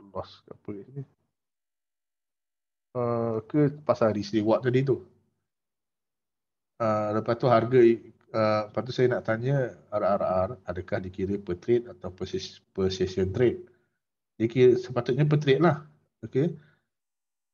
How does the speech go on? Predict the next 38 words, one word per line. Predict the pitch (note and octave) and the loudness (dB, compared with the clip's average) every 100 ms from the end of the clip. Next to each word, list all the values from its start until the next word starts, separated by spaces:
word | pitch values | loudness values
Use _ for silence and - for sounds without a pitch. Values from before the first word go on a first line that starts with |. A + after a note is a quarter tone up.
| _ _ _ _ _ A2+ | _ _ _ _ _ -8
Bukan | A#2 D3+ C#3+ - - _ | -2 0 0 -6 -16 _
per, | - B2+ | -12 -8
per | C#3+ | -6
session | B2+ C3 B2 C3 | -4 -4 -4 -4
trade | C3+ D3+ D3 | -2 0 0
ni | D#3+ | 0
maknanya | D3 A#2 C3 D3 D3 | -2 -2 -2 0 0
pagi | C#3 A#2+ C3+ | 2 0 0
sekali, | D3 C#3+ C#3 | -2 0 -2
petang | C#3 - D3 | -2 -4 -2
sekali | D3+ C#3+ | -2 0
ke | A2+ A2+ | 2 0
maksudnya? | A2 A#2 G#2 C3 - _ _ _ - | 0 -4 -4 -6 -12 _ _ _ -6
Dia | C#3+ | 2
kira | E3+ | 4
per | D3 D#3 | 4 2
trade, | E3+ B2+ | 2 2
tak | A2 B2+ | 2 2
kira. | F3 B2 G2+ - - | 6 6 4 -2 2
Kalau | G#2+ A#2 A2 | 4 6 4
R | A2+ | 2
R | A2 A#2 A#2+ | 2 0 0
R | A#2+ B2+ B2 | 2 2 2
tu, | C3+ B2 - _ _ _ _ _ _ _ _ _ A#2+ | -2 -2 -4 _ _ _ _ _ _ _ _ _ 4
ah, | B2+ B2+ B2 B2 B2+ | 6 6 6 4 2
you | C#3 | 2
nak | C3 A#2+ | 4 4
buat | C3+ A#2+ | 2 2
besar, | C3 - A2 G2 G2 | -2 2 4 4 0
macam | G#2 A2+ B2 | -4 -4 -2
untuk | E3+ | -4
swing | - C3+ A#2 A#2 | -2 2 2 2
kan, | G#2+ F#2+ | -2 -4
satu | G2 - A2+ C#3 | -4 -2 -2 0
nisbah | C3 A#2+ B2+ A#2 | -2 0 0 0
sepuluh | - C3+ C3+ A2+ | -2 2 2 2
katakan | A2 A#2+ A#2 A2+ | 0 4 4 4
lah. | G#2+ | 0